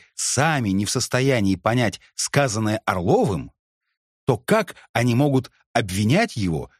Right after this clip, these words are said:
в стремлении оклеветать Кадырова перед массой людей, многие из которых не отягощены высшим образованием и тем более не поймут, что же в действительности наговорил Орлов журналистам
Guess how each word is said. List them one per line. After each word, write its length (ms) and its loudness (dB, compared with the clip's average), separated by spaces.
в 80 -6
стремлении 600 2
оклеветать 680 0
Кадырова 600 0
перед 260 2
массой 400 0
людей, 520 0
многие 640 2
из 260 -4
которых 580 -2
не 240 2
отягощены 1000 0
высшим 480 0
образованием 840 0
и 100 0
тем 240 2
более 380 4
не 140 2
поймут, 520 0
что 300 0
же 120 2
в 60 -4
действительности 800 0
наговорил 560 2
Орлов 380 0
журналистам 760 0